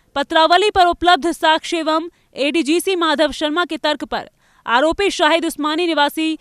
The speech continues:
दोषी पाए जाने पर उसे बीस साल कठोर कारावास और छप्पन हजार रुपए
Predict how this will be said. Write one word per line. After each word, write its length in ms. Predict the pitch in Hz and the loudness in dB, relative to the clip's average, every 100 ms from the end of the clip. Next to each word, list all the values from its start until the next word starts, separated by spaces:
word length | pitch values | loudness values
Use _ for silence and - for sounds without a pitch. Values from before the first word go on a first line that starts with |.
| - | -4
दोषी 300 | 254 320 381 | 0 2 2
पाए 220 | 392 381 | 4 4
जाने 280 | 330 339 359 | 4 2 2
पर 140 | 359 | 0
उसे 200 | 359 - 339 | 0 -2 -2
बीस 240 | 320 349 | -2 0
साल 180 | 330 320 | 0 0
कठोर 320 | 311 254 330 | -2 -4 -4
कारावास 520 | 302 285 269 294 330 | 0 0 2 0 2
और 240 | 330 311 302 _ _ - | 2 2 0 _ _ -6
छप्पन 400 | 302 - 392 359 | -6 0 0 0
हजार 300 | 285 302 294 | 0 0 0
रुपए 300 | 285 214 | -2 -4